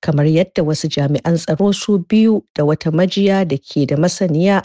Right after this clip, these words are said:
kan abin suka shaida wa kamfanin dillancin labarai na Reuters. Hegseth, wanda da ke yaɗa shirye-shirye a kafar yaɗa labarai ta Fox News, ya yi azama wajen sauya fasalin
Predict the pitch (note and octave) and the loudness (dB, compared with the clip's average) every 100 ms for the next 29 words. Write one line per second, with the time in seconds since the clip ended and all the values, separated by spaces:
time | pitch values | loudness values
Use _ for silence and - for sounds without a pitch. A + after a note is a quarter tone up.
0 | - G3 - - F#3 G3+ - - D#3 - | -2 -4 -2 -2 0 0 0 -4 -4 0
1 | A#3 G#3+ D#3+ C#3+ C3+ - D#3+ D3+ D3+ D#3 | 0 0 0 -2 -2 -4 -6 -4 -2 -2
2 | D3 F#3+ F3+ F#3 F3+ F3 E3 D#3+ - D#3+ | 0 0 2 2 0 -2 0 0 0 0
3 | D#3+ G3 G3 - _ - E3 D#3+ D3 - | 2 2 0 -4 _ 0 2 2 0 0
4 | C#3+ C#3 - _ _ _ _ _ - C3 | -2 -2 -6 _ _ _ _ _ -4 -2
5 | - - D#3 - - D#3+ F#3+ A#3 F3+ D3+ | -2 -2 -2 -4 -6 0 2 2 2 -2
6 | - G3 A#3+ D#3 - D3 D#3+ D#3+ E3 - | -2 -2 0 0 -2 0 2 0 -2 -4
7 | D#3+ E3 G3+ - C#3+ C#3+ - - A3+ - | -2 0 0 -4 -2 -4 -4 -6 -6 0
8 | A3+ A3 A3 F3 D3+ D3+ - D3 F3 G3+ | 2 2 0 -2 -2 -2 0 0 2 0
9 | G#3 - A#3+ A#3+ - E3 D3 C#3 - _ | -2 -2 -4 -4 -8 -4 -2 -4 -10 _
10 | _ _ - E3+ G#3 A#3 - - A3+ B3 | _ _ -2 0 4 2 2 -2 0 0
11 | F3 C#3+ D3+ E3+ D#3+ - G#3 C4+ G3+ F3+ | 0 0 0 0 -2 -2 0 2 0 -2
12 | E3 E3 D3 | -4 -2 -2